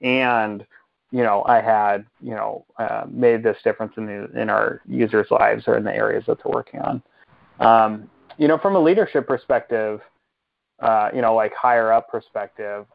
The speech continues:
I don't think anyone,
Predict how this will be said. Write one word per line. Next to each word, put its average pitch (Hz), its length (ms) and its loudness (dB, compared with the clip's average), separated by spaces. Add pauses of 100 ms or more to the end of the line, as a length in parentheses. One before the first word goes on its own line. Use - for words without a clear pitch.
I 123 120 4
don't 160 220 0
think 135 440 -6 (2250)
anyone, 127 880 4